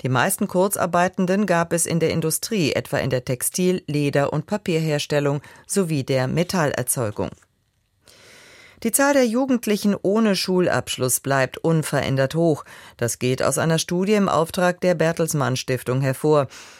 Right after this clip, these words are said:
Danach verließen zweitausendeinundzwanzig rund siebenundvierzigtausendfünfhundert Jugendliche die Schule ohne einen Abschluss. Das entspricht einem Anteil von rund sechs Prozent.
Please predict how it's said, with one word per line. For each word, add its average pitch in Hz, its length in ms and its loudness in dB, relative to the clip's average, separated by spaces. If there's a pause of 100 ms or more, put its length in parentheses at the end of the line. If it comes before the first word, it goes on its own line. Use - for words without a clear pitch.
(120)
Danach 175 320 2
verließen 233 460 0
zweitausendeinundzwanzig 170 1400 0
rund 160 220 0
siebenundvierzigtausendfünfhundert 147 1700 -2
Jugendliche 151 580 -2
die 135 120 -4
Schule 151 480 0
ohne 180 340 2
einen 175 260 0
Abschluss. - 540 -4 (600)
Das 196 240 4
entspricht - 560 -2
einem 196 280 2
Anteil 202 420 0
von 175 260 2
rund 156 240 2
sechs - 380 0
Prozent. 143 600 -2